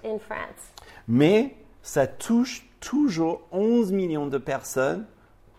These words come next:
Speaker 1: But it still affects eleven million people.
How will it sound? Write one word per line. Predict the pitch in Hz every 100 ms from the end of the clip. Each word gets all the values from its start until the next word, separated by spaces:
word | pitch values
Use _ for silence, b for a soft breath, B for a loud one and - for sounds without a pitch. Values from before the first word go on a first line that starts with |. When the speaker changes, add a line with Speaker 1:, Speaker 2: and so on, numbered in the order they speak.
| _ - b b b b b b
Speaker 1:
But | 277 269
it | 247 254
still | - - 381
affects | 359 330 320 294 -
eleven | 240 247 247 254 262 247
million | 247 254 254 240 226 - -
people. | 233 - -